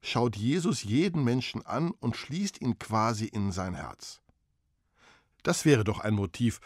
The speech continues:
um das Herz-Jesu-Fest auch heute noch etwas besser zu verstehen. Mein Herz für dich, denn ich habe dich ins Herz geschlossen.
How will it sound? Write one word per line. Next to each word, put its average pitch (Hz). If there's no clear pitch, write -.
um 117
das 110
Herz-Jesu-Fest 120
auch 117
heute 135
noch 104
etwas -
besser 147
zu -
verstehen. 73
Mein 107
Herz 143
für 90
dich, 131
denn 87
ich -
habe 87
dich -
ins 131
Herz 101
geschlossen. -